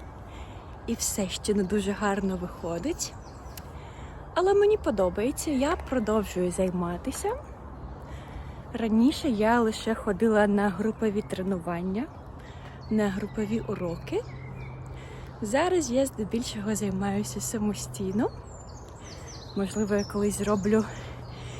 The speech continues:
більш детальне відео про це. Але от сьогодні, коли в мене є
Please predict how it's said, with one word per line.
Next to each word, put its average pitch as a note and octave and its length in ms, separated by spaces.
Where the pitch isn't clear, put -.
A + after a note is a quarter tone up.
більш A#3 320
детальне C4+ 560
відео C4+ 500
про F#4+ 120
це. G#4 360
Але G#4+ 300
от G4 80
сьогодні, A3+ 480
коли A#3 280
в G#3 60
мене G#3 280
є G#3+ 300